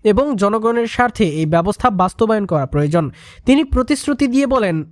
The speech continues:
"আমরা যদি কখনো ক্ষমতায় যাই, ইনশাআল্লাহ পিআর ব্যবস্থা অবশ্যই বাস্তবায়ন করব।" তার মতে, এটি শুধু দলের দাবি নয়, বরং দেশের রাজনৈতিক স্থিতিশীলতা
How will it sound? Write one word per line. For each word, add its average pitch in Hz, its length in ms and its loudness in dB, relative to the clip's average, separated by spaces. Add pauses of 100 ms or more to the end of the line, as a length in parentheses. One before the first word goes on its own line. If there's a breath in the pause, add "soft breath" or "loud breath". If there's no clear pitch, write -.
(120)
"আমরা 196 240 2
যদি 202 240 -2
কখনো 220 300 0
ক্ষমতায় 185 480 0
যাই, 208 400 0
ইনশাআল্লাহ 226 580 0
পিআর 226 280 0
ব্যবস্থা 220 380 -2
অবশ্যই 180 380 0
বাস্তবায়ন 180 520 -2
করব।" 151 340 -2 (140)
তার 143 160 0
মতে, 196 340 0 (280 loud breath)
এটি 202 280 2
শুধু 185 320 -2
দলের 185 340 0
দাবি 160 200 0
নয়, 208 200 0
বরং 196 320 0
দেশের 165 280 -2
রাজনৈতিক 196 500 -2
স্থিতিশীলতা 233 720 -2